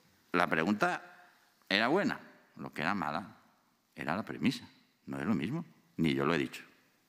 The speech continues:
ni es lo mismo, ni yo lo he dicho. Sobre de quién ha sido la idea, todas, eh, las ideas las tomamos en conjunto después de debatir, ¿eh? Y nosotros somos corresponsables,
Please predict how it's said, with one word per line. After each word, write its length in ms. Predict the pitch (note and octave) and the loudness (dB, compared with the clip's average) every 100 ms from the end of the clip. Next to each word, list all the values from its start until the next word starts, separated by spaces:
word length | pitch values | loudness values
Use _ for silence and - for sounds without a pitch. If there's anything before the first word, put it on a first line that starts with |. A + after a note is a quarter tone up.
| _ - | _ -2
ni 180 | C#2 | 0
es 80 | D2 | 4
lo 80 | F2 | 4
mismo, 300 | E2 A2 C3+ - | 4 4 0 0
ni 120 | C#2+ | 0
yo 100 | C#2+ | 0
lo 60 | |
he 60 | B1+ | -2
dicho. 180 | A1+ - - - - - - | -8 -14 -16 -14 -12 -14 -12
Sobre 320 | - G#2 F#2 F#2 | -2 2 4 4
de 120 | F#2 | 4
quién 480 | - D3+ F#3 - - | 4 4 2 -4 -4
ha 160 | G2+ B2 | -2 0
sido 420 | - C#3 E3 - - | 2 2 2 -4 -4
la 160 | E2 E2 | 0 2
idea, 280 | B2+ D#3 - - - - - _ _ _ _ - | 2 0 -6 -18 -20 -20 -20 _ _ _ _ 0
todas, 580 | C3 C3+ A#2 - - - - - | 2 4 0 -4 -16 -20 -20 -16
eh, 280 | C#2 A1+ G1+ - - - | -14 -12 -6 -6 -8 -12
las 220 | - F2+ C#3+ | -4 -2 0
ideas 320 | F2+ G2 - | 0 -2 -6
las 160 | D#2+ | -8
tomamos 400 | - C#2+ C#2 D2+ - - | -6 -4 -2 -4 -8 -10
en 160 | E2+ D#2+ | -4 -2
conjunto 640 | D2 C#2 D2+ D2+ F2 E2 - | -2 -2 -4 -2 -2 -4 -10
después 460 | D#2 - C#2+ C2+ | -10 -8 -6 -4
de 100 | D#2 | -2
debatir, 420 | C#2 C2 C2 C2 - - - - - | -2 -4 -6 -8 -12 -18 -20 -20 -16
¿eh? 640 | - - - - B1+ B1 - | -6 -4 -4 -6 -8 -6 -6
Y 0 | |
nosotros 400 | - - C2 D#2+ | -6 -4 0 0
somos 500 | - F#2+ G2 G#2+ - - - - | 2 4 6 4 0 -12 -10 2
corresponsables, 1200 | C3+ B2+ G#2 - D#2+ C#2+ D#2+ D2+ G2 - - | 4 4 0 0 -2 -2 -2 -2 -4 -8 -16